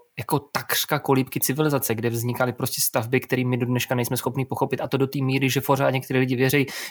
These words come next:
že je stavěli mimozemštěni. Dokonce tam dneska nebo včera stěhovali prostě všechny svoje faraony a královny v obrovském průvodu, čili tam prostě před tebou tekl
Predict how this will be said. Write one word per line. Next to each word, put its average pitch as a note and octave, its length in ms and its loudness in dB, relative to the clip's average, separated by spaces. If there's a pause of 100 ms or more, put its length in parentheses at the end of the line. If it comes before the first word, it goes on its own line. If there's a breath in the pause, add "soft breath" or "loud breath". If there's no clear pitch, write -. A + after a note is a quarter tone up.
že D3 80 4
je C#3 40 6
stavěli C#3 320 4
mimozemštěni. C#3 500 2
Dokonce C#3 360 2
tam C#3+ 160 2 (500 loud breath)
dneska D3 680 2
nebo D3 160 2
včera C#3+ 320 2
stěhovali C#3 600 4
prostě C#3 400 0
všechny C#3 320 -2
svoje C#3 400 4 (240 loud breath)
faraony C#3 560 6
a C#3 60 0
královny C3+ 600 4
v - 280 -14
obrovském C#3+ 480 0
průvodu, C#3 360 2
čili C3+ 180 2
tam C3 140 0
prostě C3 240 -2
před - 240 -4
tebou C#3+ 240 0
tekl C#3+ 280 -2